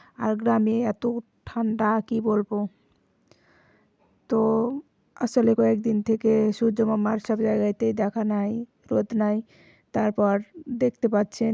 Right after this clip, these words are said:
গভীরভাবে ভাবেন যে রোদ যদি না হয় তাহলে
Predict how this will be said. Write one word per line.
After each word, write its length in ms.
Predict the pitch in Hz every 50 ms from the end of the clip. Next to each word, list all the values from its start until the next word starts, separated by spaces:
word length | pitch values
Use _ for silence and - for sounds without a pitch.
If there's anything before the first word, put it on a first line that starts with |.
| 226 226
গভীরভাবে 520 | 214 220 214 220 214 214 208 214 214 220 214
ভাবেন 400 | 208 214 214 208 208 208 208 208 208 214
যে 120 | - 208 208
রোদ 200 | 220 214 214 208 - 247
যদি 240 | - 220 214 - 220
না 160 | 214 208 208 208
হয় 280 | 180 - - 214 214 -
তাহলে 360 | 226 208 208 214 208 220